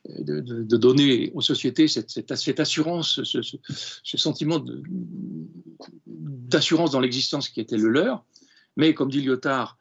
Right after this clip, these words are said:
euh, les mythes religieux, euh, regardent vers le passé, ils recherchent une origine, euh, lointaine, une, euh, du côté de, de, de, d'un prophète, du côté d'une révélation, alors que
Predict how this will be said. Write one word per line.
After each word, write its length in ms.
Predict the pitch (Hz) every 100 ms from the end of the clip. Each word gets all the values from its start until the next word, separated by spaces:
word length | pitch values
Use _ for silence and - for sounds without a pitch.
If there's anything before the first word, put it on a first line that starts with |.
| - - - _
euh, 580 | 143 117 113 110 107 107
les 300 | 107 117 123
mythes 220 | 135 170
religieux, 880 | - 135 127 113 139 147 123 113 110
euh, 60 | 110
regardent 420 | 107 147 165 151
vers 120 | 131
le 80 | 120
passé, 280 | 113 156 240
ils 240 | 185 120
recherchent 400 | 113 117 147 127
une 140 | - 120
origine, 480 | 117 117 120 135 117
euh, 440 | - - - 113
lointaine, 500 | 143 131 123 190 240
une, 140 | 135 120 - - - - - - _ -
euh, 840 | - - - 143 - 135 139 135
du 140 | 135 -
côté 380 | 127 123 123
de, 280 | 127 107 107
de, 220 | 98 104 101
de, 120 | 95
d'un 160 | 90
prophète, 540 | 87 104 - 120 127 107
du 180 | 101 110
côté 300 | - 127 104
d'une 480 | 104 104 101 104
révélation, 640 | 101 104 107 110 175 214 220 _ - - _ _ _ -
alors 240 | 135 147
que 340 | - 139 120